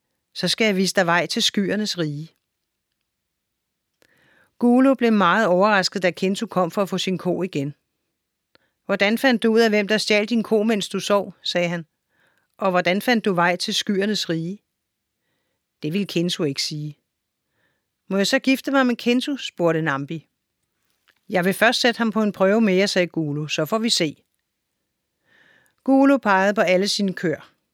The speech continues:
"Hvis du kan finde din egen ko, får du både koen og min datter med hjem til Uganda," sagde han. Kento så på de mange køer. Der var flere tusind.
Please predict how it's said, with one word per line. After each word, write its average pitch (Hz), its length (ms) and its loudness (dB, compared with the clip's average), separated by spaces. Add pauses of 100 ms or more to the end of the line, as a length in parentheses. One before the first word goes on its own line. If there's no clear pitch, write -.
(500)
"Hvis 208 140 -4
du 226 100 -2
kan 233 120 2
finde 294 280 4
din 277 120 4
egen 226 220 4
ko, 196 340 -2
får 196 240 0
du 190 80 -4
både 214 280 2
koen 233 420 0
og 196 80 -2
min 196 160 0
datter 208 260 2
med 214 120 2
hjem 180 200 0
til 226 140 -2
Uganda," 165 400 -2
sagde 151 240 -6
han. 135 180 -12 (1400)
Kento 180 380 -4
så 185 260 -2
på 190 120 -8
de 175 120 -4
mange 156 280 -6
køer. - 260 -8 (480)
Der 170 80 0
var 165 140 0
flere 180 300 -2
tusind. 175 500 -6